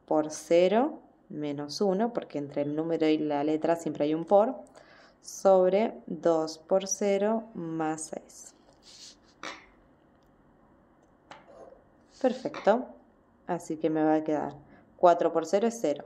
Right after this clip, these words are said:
Y cero menos uno me va a dar menos uno. Y ahora me va a quedar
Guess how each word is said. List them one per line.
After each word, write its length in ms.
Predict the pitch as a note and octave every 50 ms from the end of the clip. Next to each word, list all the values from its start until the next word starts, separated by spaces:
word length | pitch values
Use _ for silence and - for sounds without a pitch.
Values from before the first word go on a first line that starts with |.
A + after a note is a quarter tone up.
| - _ _ _ _ _ _ _ _ _ _ _ -
Y 120 | - F3+ E3
cero 420 | - - - F3 D#3+ D#3 D#3+ D#3
menos 320 | D#3+ D#3+ D#3+ E3+ E3+ -
uno 180 | G3 G3+ A3 A3+
me 180 | G3 E3+ D#3 D#3
va 140 | D3+ D3+
a 20 | D3+
dar 180 | D3+ D#3 D#3
menos 320 | E3 F3 F3+ G3 G#3 G#3 -
uno. 260 | B3+ B3 A#3+ B3+ C4+ C#4+ - - - - - _ _ _ _ _ _ _ _ _ _ _ _ _ _ _ _ _ _ _ _ _ _ _ _ _ _ _ _ _ _ _ _ _ _ _ _ _ _ _ _ _ _ _ _ _ _ _ _ _ - - - - _ _ _ _ _ _ _ _ _ -
Y 140 | F#3 E3+ E3+
ahora 240 | D#3+ D#3+ D#3+ D#3+ D#3+
me 140 | D#3+ D#3 D3+
va 80 | D#3
a 100 | D#3 D#3
quedar 400 | D#3 D#3 D3+ D3+ D#3 - - -